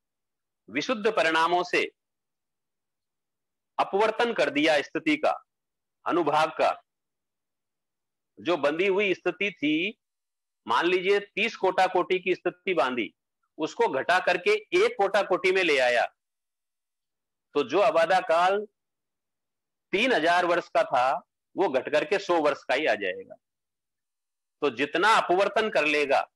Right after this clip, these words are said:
अबाधा काल घट जाएगा, और अगर यदि स्थिति बढ़ा लेगा,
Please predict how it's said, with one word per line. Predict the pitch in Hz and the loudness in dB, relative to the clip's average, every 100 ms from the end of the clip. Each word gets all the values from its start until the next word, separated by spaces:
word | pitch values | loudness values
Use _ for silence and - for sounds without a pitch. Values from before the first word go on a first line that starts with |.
| _ _ _ _ _ _ | _ _ _ _ _ _
अबाधा | 113 147 160 170 | -2 0 2 0
काल | 160 135 156 220 - _ 139 | 2 2 2 -2 -6 _ -8
घट | 135 131 | -6 -2
जाएगा, | 117 107 98 90 80 - _ _ _ | 0 0 2 -2 -4 -8 _ _ _
और | 113 160 | 0 0
अगर | 139 165 | 2 2
यदि | 175 185 175 | 0 0 -2
स्थिति | - 170 127 | -2 -4 -2
बढ़ा | 120 113 151 | 0 2 2
लेगा, | 185 190 180 | 2 2 2